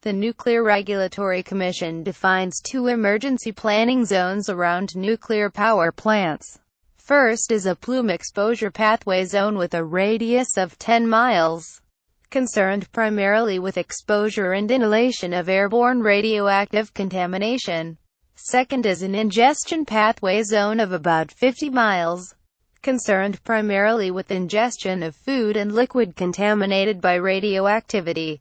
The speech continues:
The twenty ten United States population within ten miles of Vogtle nuclear was five thousand eight hundred forty-five.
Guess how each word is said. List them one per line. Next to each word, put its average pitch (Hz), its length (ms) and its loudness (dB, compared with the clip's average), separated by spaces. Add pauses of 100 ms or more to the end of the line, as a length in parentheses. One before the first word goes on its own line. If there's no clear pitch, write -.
The 214 140 -2
twenty 208 400 -4
ten 170 420 -4 (380)
United 226 480 0
States 180 380 -4
population 196 880 -2
within 226 400 0
ten 247 300 2
miles 233 440 4
of 175 140 -2
Vogtle 208 680 2
nuclear 208 460 -2
was 214 300 -2
five 208 260 2
thousand 226 520 2
eight 202 180 0
hundred 214 340 -2
forty-five. 202 800 0